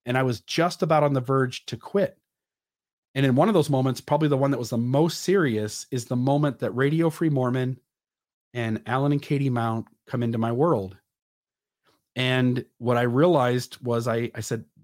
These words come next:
"What if, like, like, like John had a thoughtful faith with Gina Colvin and Mormon Matters with, uh, Dan Witherspoon."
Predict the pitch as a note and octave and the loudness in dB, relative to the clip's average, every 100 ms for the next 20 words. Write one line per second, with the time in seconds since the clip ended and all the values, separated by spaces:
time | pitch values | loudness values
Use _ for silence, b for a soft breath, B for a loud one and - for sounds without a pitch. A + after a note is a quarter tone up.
0 | A2+ C#3 A3 A3+ _ C3+ - C3+ - C#3 | -4 0 0 -2 _ -10 -6 -6 -4 -6
1 | A#2 - E3 A3 D3+ D#3+ D3 C3+ - C#3+ | -2 0 2 2 0 0 2 0 0 -2
2 | - C#3+ B2+ B2 B2+ B2 - - B2 B2 | -2 -6 -4 -2 -2 -2 -6 -8 -6 -6
3 | - A#2+ A#2+ B2 B2 B2 G2+ E2+ b b | -4 -4 -4 -2 -2 -2 -4 -8 b b
4 | b b b _ A#2+ D3+ D#3 A#2 A2+ C#3 | b b b _ 2 4 4 4 2 2
5 | C#3+ C#3 C3+ C3 - A#2 A2+ - A#2 G#2+ | 2 4 4 0 -2 -4 -6 -4 -4 -2
6 | B2+ B2+ A#2 B2 A2+ - A#2+ A2+ G#2+ | -2 -2 -2 -2 -4 -4 -4 -4 -6